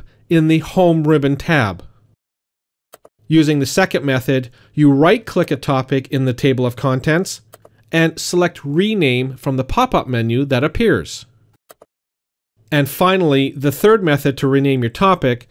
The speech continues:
simply click a topic in the table of contents and press the F two keyboard shortcut.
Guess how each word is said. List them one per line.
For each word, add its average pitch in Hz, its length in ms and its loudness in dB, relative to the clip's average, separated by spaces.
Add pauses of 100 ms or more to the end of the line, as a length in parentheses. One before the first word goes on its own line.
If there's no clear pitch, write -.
(220)
simply 240 440 -2
click 190 320 -2
a 156 40 0
topic 170 680 -2
in 143 100 0
the 135 80 0
table 135 320 -2
of 120 140 -4
contents 147 640 -2 (280)
and 180 200 -2
press 160 320 0
the 147 220 0
F 135 240 -2
two 139 240 0
keyboard 120 500 0
shortcut. - 600 -4